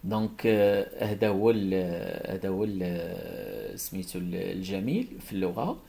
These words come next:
هو، آه، جوج ديال adjective، adaptive، آه، و adapted. و adapted يعني داك الابن أو الطفل اللي تبناه شي واحد، و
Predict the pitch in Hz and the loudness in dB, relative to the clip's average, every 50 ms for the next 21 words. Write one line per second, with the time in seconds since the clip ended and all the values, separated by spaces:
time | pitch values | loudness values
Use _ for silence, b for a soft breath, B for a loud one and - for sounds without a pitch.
0 | B B B B B B - - 92 92 101 117 123 - - - - - - - | B B B B B B -10 -6 -2 2 4 6 6 6 4 2 -4 -12 -20 -20
1 | - - - - 104 104 104 - - - - - 110 107 107 156 220 247 - - | -18 -8 -4 -2 -2 -2 -4 -6 -10 -10 -8 -6 -6 -2 0 2 2 2 0 -2
2 | 110 98 98 104 104 - - - 110 101 90 95 95 90 - - - 120 - - | -4 -2 0 2 0 0 2 0 0 0 0 -2 -4 -6 0 0 0 0 0 -4
3 | - - - 104 101 92 92 98 92 - - - 107 95 87 - - - - - | -8 0 2 4 4 4 2 0 -2 -2 -2 0 0 0 -2 -6 -14 -20 -20 -20
4 | - - - - - 95 92 - - - - - - - - 190 - - - - | -10 -6 -4 -2 -2 0 -2 -2 -2 -4 -4 -4 -4 -4 -2 -4 -6 -4 2 2
5 | 226 254 247 - - B B B B B - 101 98 - 104 110 98 113 107 - | 2 2 2 -4 -14 B B B B B -4 -4 0 2 2 2 4 4 2 2
6 | - - - 110 90 - - - - - - 98 95 90 92 95 98 98 92 - | 2 0 0 2 0 0 -6 -16 -20 -8 -4 -2 -2 0 0 -2 -2 -4 -4 -8
7 | - - - 190 - - - - 185 208 190 156 165 220 - - - - - - | -8 -8 -8 -8 -10 -10 -2 0 0 2 4 4 2 2 0 -4 -12 -20 -20 -8
8 | - - 92 92 - - - 175 175 175 - 147 170 - - - - - - 107 | -6 -4 -4 -4 -2 0 2 2 2 2 0 -2 -2 -4 -10 -16 -14 -10 -8 -4
9 | 95 98 95 87 - - - - - - 98 95 98 92 90 - - - 104 101 | -2 -2 -2 -2 -4 -8 -12 -14 -10 -8 -6 -4 -4 -4 -4 -4 -4 -4 -4 -4
10 | - - 214 208 - B B B B B B B B B B B B - - - | -2 -4 -4 -4 -6 B B B B B B B B B B B B -10 -4 -2
11 | 104 101 98 95 | 0 2 2 0